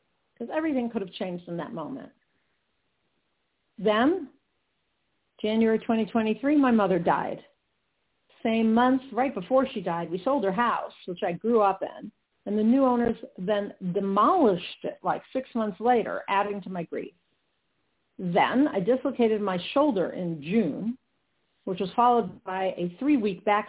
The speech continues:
sprain, making it hard for me to do, you know, like, even get out of the chair. And then I got shingles in the same shoulder that I dislocated. I thought all of that was past me, though. Like, <laughs> you know, I'm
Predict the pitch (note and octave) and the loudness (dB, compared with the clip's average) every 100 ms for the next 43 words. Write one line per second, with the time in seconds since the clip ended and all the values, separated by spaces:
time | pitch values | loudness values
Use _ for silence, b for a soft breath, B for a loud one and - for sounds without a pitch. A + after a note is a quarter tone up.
0 | - - D3+ A2 - G3 - - F3+ - | -10 -8 -6 -6 -8 -10 -10 -16 -14 -6
1 | G3 F#3+ F3+ - - G#3 G3 F#3+ F#3 E3+ | -6 -4 -4 -6 0 0 0 -4 -6 -4
2 | F3+ F3+ F3 F#3 D#3 - F3+ F3+ F3 F3 | -2 0 0 -4 -6 -6 -4 -2 0 2
3 | F#3 F#3+ - - A3 F3 - - - _ | 2 0 -8 -4 -2 -2 -4 -10 -12 _
4 | _ _ _ _ F3+ A#3+ G4 E4+ C4+ - | _ _ _ _ 0 2 2 2 0 -2
5 | - F#4 E4+ G#3+ F3+ F#3+ G3 C#4+ D#4 F4 | -4 0 2 2 0 -4 -4 -4 -4 -2
6 | B3 A3 G3+ F#3 F3 D#3 E3 C#4+ - F3+ | -2 -2 -2 -2 -4 -4 -4 -6 -2 -4
7 | F3 F3+ - - - C4 - _ _ _ | -4 -10 -12 -12 -8 -8 -10 _ _ _
8 | _ _ _ _ _ _ _ _ _ _ | _ _ _ _ _ _ _ _ _ _
9 | _ _ _ _ _ - D#4+ F4 G4 D#4+ | _ _ _ _ _ 0 0 4 2 2
10 | A#3+ C#4 C#4 B3+ A3+ G#3 - D4 F#4+ A4 | 2 2 2 0 -2 -8 -8 -8 -8 -8
11 | - G#3 F3 - D2 - _ _ _ _ | -4 -4 -4 -8 -12 -18 _ _ _ _
12 | _ _ _ _ _ - G3 F3 - - | _ _ _ _ _ -8 -8 -8 -14 -20
13 | - - B3+ C4+ A3+ | -14 -8 -6 -4 -4